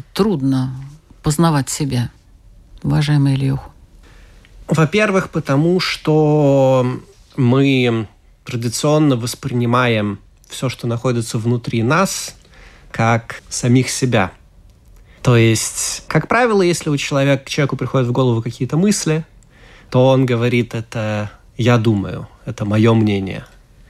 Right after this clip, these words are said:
Speaker 2: Когда у него возникают какие-то желания, он говорит: "Это я хочу". А на самом деле бывает очень по-разному.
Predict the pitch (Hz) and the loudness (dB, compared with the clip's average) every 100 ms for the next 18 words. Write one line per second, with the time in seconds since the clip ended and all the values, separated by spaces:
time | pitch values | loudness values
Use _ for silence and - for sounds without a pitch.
0 | - - - - - 113 107 117 117 113 | -20 -20 -20 -20 -6 -4 2 4 4 2
1 | 113 113 113 120 113 - 113 120 123 107 | 2 2 2 0 0 -2 -4 -2 0 0
2 | 117 147 170 143 131 139 139 117 113 113 | 2 2 2 2 0 -2 -2 -4 -2 -2
3 | 117 113 110 110 117 113 110 - - - | -2 -4 -4 0 0 0 -4 -8 -10 -14
4 | - _ - - - - - - 120 113 | -18 _ -20 -20 -20 -20 -10 -2 0 2
5 | 113 113 110 147 143 156 208 208 180 175 | 2 2 0 0 0 0 0 0 0 0
6 | 170 143 156 151 151 139 - 139 131 139 | -2 -2 -2 -2 -4 -6 -4 -4 -4 -8
7 | - _ _ - 123 120 101 - | -14 _ _ -4 0 2 0 -6